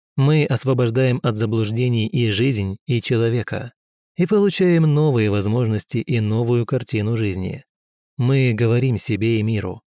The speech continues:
"В начале жизни была, есть и будет любовь". Это величайшая живая высокоинтеллектуальная космическая субстанция.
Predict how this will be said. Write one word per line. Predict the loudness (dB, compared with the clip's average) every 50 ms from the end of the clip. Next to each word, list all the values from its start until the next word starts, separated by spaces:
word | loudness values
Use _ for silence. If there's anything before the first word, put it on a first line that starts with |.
| _ _ _ _ _
"В | -2 0 0
начале | 0 0 0 0 2 2 2 4 2 2
жизни | 2 0 0 0 0 0 0 -2
была, | -2 -2 0 0 0 2 0 0 0 -2 -2 -4 -6 -8 -8
есть | -6 -4 -2 -2 -2 -2 -4 -8 -8
и | -6 -4 -4
будет | -2 -2 -2 -2 -2 -4 -6 -8 -14 _ _ _ _ _ _
любовь". | -2 0 2 2 2 2 2 0 0 -2 -8 -18 -20 _ _ _ _ _ _ _ _ _ _ _
Это | 0 0 2 2 2
величайшая | 4 4 4 4 2 2 0 0 2 2 2 2 2 0 -2 -2 0 0 0
живая | 0 0 0 2 2 2 2 2 2 0
высокоинтеллектуальная | 0 -2 -2 -2 -2 0 0 0 0 0 0 0 0 -2 -2 0 0 0 2 2 0 0 0 0 -2 -2
космическая | -2 -2 -2 -2 -2 -2 -4 -2 -2 -4 -4 -2 0 0 0
субстанция. | 0 -2 -4 -4 -4 -4 -4 -2 -2 -4 -6 -6 -8 -8 -8 -10 -14